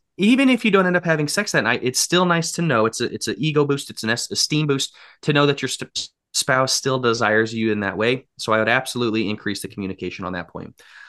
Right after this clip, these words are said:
Um, again, scheduling, we talked about it. It's not, it's not the end of the world to schedule, but make sure if you schedule, it's not like, "Okay, at nine P M on Thursday, we gotta,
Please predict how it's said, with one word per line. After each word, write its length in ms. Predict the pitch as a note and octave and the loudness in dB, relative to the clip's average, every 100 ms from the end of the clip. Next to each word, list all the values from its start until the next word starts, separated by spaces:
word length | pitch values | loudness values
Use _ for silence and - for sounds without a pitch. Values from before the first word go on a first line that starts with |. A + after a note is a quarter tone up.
| - | -6
Um, 440 | A#2 B2 A#2 A2+ - _ _ _ - | 2 4 4 0 -6 _ _ _ 0
again, 300 | D3 D#3+ - | 4 4 2
scheduling, 500 | - E3 D#3+ D#3 C#3+ | 2 2 2 2 0
we 100 | C3+ | 0
talked 160 | C3 | 2
about 180 | B2 A#2 | 2 0
it. 60 | - | -2
It's 140 | A2+ | -2
not, 220 | D#3 E3 - - - _ - | 0 0 -4 -20 -20 _ -6
it's 120 | B2 | 0
not 100 | E3 | 2
the 80 | D3 | 4
end 80 | |
of 60 | D3+ | 4
the 60 | C#3 | 4
world 220 | C#3+ C#3 | 2 2
to 60 | B2 | -2
schedule, 400 | - B2 C3+ G#2+ | 0 0 0 -2
but 160 | B2+ | 0
make 200 | B2 F3+ | 0 0
sure 180 | - C#3 | 0 -2
if 100 | C#3 | -2
you 60 | B2 | -4
schedule, 320 | - A2+ A2+ | 0 0 0
it's 100 | G#2 | 0
not 120 | G2+ | 0
like, 140 | G2 | 2
"Okay, 280 | F#2+ A#2 A#2+ | 0 0 0
at 80 | F#2 | 0
nine 220 | F2+ G#2 | 0 -2
P 120 | A2 | -2
M 120 | A#2 A#2 | -2 0
on 100 | A#2 | -2
Thursday, 320 | A#2 G#2+ F#2 | -4 -4 -4
we 140 | F#2+ | -4
gotta, 200 | F#2+ F#2+ | -4 -4